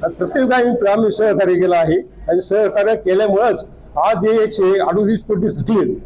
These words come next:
हे केवळ थोडे थोडे करून आतापर्यंत झाले, केवळ कामगारांनी सहकार्य केलं, त्यांची भावना चांगली होती,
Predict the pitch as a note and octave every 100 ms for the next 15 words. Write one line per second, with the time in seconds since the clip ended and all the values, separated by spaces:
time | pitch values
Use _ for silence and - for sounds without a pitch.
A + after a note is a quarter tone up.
0 | - - - F#3 G3 G#3 G#3+ A3+ A#3 -
1 | - - - - E3 F#3 G3 G#3 A#3 A#3
2 | A3 A3+ G3 F#3 D3+ D#3+ G3 - - -
3 | F#3 G#3+ G#3+ G#3 G3 G#3 G#3+ G#3 G#3+ G#3
4 | F#3+ G3 E3 D#3+ F3+ D4+ - - G3 G3
5 | F3+ D3+ E3+ F#3+ F#3 F#3 B3 A3 F3 D3+
6 | D3+ -